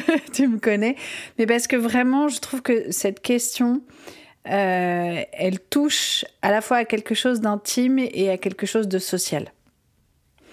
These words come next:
Au départ, pour tout te dire, quand tu m'as posé cette question, moi, j'avais envie de te dire, bah, en fait, j'ai pas d'avis,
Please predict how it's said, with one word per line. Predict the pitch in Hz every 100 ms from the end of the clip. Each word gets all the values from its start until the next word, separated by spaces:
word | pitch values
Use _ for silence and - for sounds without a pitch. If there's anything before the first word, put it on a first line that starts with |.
| - - - - - _ _ _ _ -
Au | 233
départ, | 262 262 247 -
pour | 233 220
tout | 233
te | 202
dire, | 220 294
quand | 226
tu | 208 190
m'as | 165
posé | 214 240 302
cette | 240 -
question, | 208 202 - 196 311 - _ - - - _ _ _ _ _ _ _ _
moi, | 196 196 233
j'avais | 311 254 196
envie | 196 208 247
de |
te | -
dire, | 220 180 202 262 311 - _
bah, | - 185 160 160 - - - _ -
en | 156
fait, | - 226
j'ai | 190
pas | 175 175
d'avis, | 175 170 185 277